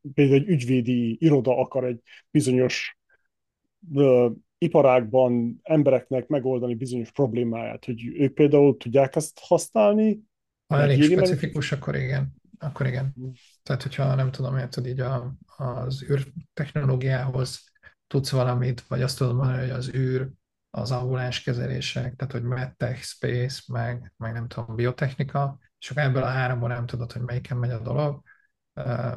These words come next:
Speaker 2: működik jól, akkor igen, igen. Tehát, hogy a, a szolgáltatás az nem kizárók, a legjobb a digitális termék,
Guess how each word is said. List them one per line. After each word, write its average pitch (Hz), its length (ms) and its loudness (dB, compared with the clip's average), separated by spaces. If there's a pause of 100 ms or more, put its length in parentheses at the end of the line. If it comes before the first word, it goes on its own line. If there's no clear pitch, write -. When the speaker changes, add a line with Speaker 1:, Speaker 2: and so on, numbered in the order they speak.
Speaker 2:
működik 123 420 -4
jól, 139 360 0
akkor 135 280 -6
igen, 120 420 -6
igen. 120 300 -6
Tehát, - 180 -8
hogy 127 120 -2
a, - 220 -12 (180)
a 139 320 -2
szolgáltatás 147 720 0
az 127 80 -6
nem 127 200 -2
kizárók, 151 680 0
a - 80 -10
legjobb 135 320 0
a 135 40 -6
digitális 123 560 -6
termék, 143 480 -2